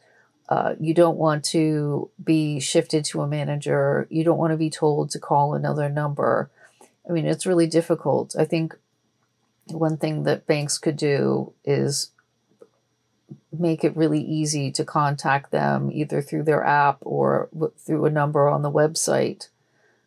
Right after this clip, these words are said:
that's flagged that you doesn't, it's not a, uh, you, you don't incur a charge for calling it, you know, it's f-, so free to call,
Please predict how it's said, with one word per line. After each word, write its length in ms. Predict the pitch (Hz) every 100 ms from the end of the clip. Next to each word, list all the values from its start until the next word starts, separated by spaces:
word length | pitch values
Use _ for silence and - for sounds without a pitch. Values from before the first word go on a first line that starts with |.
| _ -
that's 640 | 156 147 - - - - - - - _ _ _ _ _ _ _ _ _ _ - - 156
flagged 840 | - 170 156 156 151 147 156 - - _ -
that 360 | 147 139 - _ -
you 380 | 151 151 110 - 147
doesn't, 440 | 160 160 156 - _ _
it's 240 | 156 147 -
not 180 | 160 151
a, 440 | 147 147 147 143
uh, 400 | 127 - 104 92 208 - _ _ _ _ _ _ _ -
you, 200 | 175 -
you 200 | 160 160
don't 200 | 160 143
incur 360 | 156 151 165 151
a 80 | 147
charge 480 | - 156 151 151
for 180 | - 151
calling 460 | - 160 147 147 143
it, 280 | 143 139 -
you 120 | 165
know, 120 | 147 143
it's 120 | -
f-, 140 | -
so 220 | - 151
free 300 | 139 - 160
to 100 | 156
call, 640 | 156 165 147 143 143 147